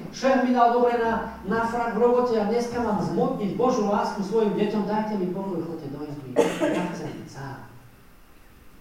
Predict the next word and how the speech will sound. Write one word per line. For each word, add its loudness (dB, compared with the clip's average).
Ale -2